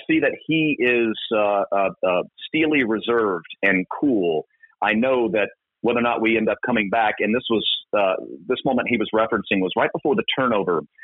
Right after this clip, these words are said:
uh, that was caused at, uh, at mid-floor before we scored the equalizer.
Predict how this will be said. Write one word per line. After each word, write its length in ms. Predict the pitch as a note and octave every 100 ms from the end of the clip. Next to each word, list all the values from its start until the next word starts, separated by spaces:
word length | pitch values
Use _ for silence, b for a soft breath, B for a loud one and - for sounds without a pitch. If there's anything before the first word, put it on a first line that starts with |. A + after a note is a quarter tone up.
| B _
uh, 140 | F#2 F2
that 120 | G2
was 100 | F#2+ -
caused 320 | A2 G#2+ G2+
at, 140 | G2 F2 -
uh, 120 | F2 F2
at 80 | F#2
mid-floor 520 | G2+ G#2 - A#2 A2
before 460 | F#2 F2+ B2 B2 G#2+ - _ _
we 100 | G#2+ G2+
scored 240 | - A#2+
the 140 | G#2 G2
equalizer. 760 | A2+ - G2 E2+ E2 E2 E2